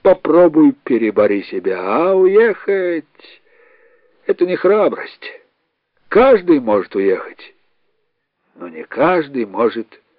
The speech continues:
осилить себя». Едыгей не стал соглашаться с ним, но не стал и спорить. Просто задумался и сидел, тяжело вздыхая.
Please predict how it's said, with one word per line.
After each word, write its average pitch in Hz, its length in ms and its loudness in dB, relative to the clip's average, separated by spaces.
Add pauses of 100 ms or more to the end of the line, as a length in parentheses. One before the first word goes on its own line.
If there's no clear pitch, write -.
(400)
осилить - 640 -4
себя». - 540 -12 (3000)
Едыгей 165 460 4
не 240 140 4
стал 233 340 2
соглашаться 180 720 2
с - 100 -20
ним, 196 440 -4
но 185 140 2
не 214 300 -2
стал - 680 0
и 180 100 -4
спорить. - 840 -4 (320)
Просто 190 400 2
задумался 196 840 2
и 185 160 2
сидел, 175 580 2
тяжело 143 500 0
вздыхая. 101 720 -4